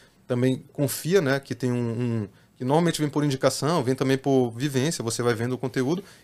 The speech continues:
e você começar com um bom curso básico também pra te dar uma, uma referência dos caminhos que você pode chegar. Aí, a partir daí, você, você mesmo vai começando a sentir necessidade. Você vai ser apresentado aos ativos,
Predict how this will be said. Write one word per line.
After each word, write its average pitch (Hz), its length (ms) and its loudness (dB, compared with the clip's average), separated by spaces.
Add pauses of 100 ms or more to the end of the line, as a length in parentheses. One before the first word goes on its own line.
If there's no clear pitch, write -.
(100)
e 156 40 -10
você 165 240 0
começar 175 420 2
com 180 120 -4
um 175 240 0
bom 165 160 0
curso 185 300 -8
básico 165 360 4
também 160 280 -2
pra 160 100 -4
te - 100 -8
dar 156 120 0
uma, 160 420 4 (340)
uma 143 140 -4
referência 156 520 0
dos 156 120 -6
caminhos 160 260 -4
que - 60 -14
você - 160 -8
pode 160 220 -4
chegar. 185 320 0 (400)
Aí, 131 140 4
a 135 60 6
partir 135 280 0
daí, 170 440 2
você, 220 240 0
você 208 400 -4
mesmo 214 180 4
vai 202 100 2
começando 202 340 0
a - 20 -2
sentir 190 200 -4
necessidade. 185 520 0
Você 110 180 -6
vai 120 80 0
ser 123 120 -4
apresentado 120 400 -2
aos 117 100 2
ativos, 147 500 -2